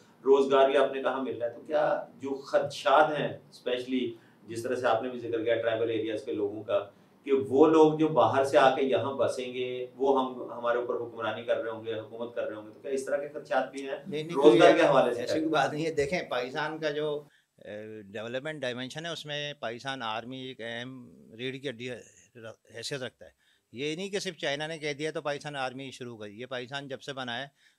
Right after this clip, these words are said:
Speaker 2: उससे पहले से फ्रं-, फ्रंटियर वर्क्स ऑर्गेनाइजेशन ब्रिट-, ब्रिटिश दौर से है। उसका यही काम था, काने,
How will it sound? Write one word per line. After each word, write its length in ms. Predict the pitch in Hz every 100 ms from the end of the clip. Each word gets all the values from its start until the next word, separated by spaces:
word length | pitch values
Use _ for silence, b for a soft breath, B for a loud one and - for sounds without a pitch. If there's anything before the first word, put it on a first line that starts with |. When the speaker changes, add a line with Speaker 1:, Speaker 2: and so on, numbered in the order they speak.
| _
Speaker 2:
उससे 180 | - 156
पहले 280 | 143 139 139
से 120 | 156
फ्रं-, 420 | - 139 139 104
फ्रंटियर 420 | - 131 135 147
वर्क्स 340 | 135 135 - -
ऑर्गेनाइजेशन 520 | 123 131 123 113 120 _ _ _ _ -
ब्रिट-, 280 | 135 131 127
ब्रिटिश 320 | 135 165 151
दौर 320 | 143 143 123
से 160 | - 123
है। 260 | 95 - _ _ _ _
उसका 260 | 120 - 143
यही 280 | 139 139 147
काम 240 | 143 139
था, 240 | 127 135 127
काने, 680 | - 117 120 120 117 107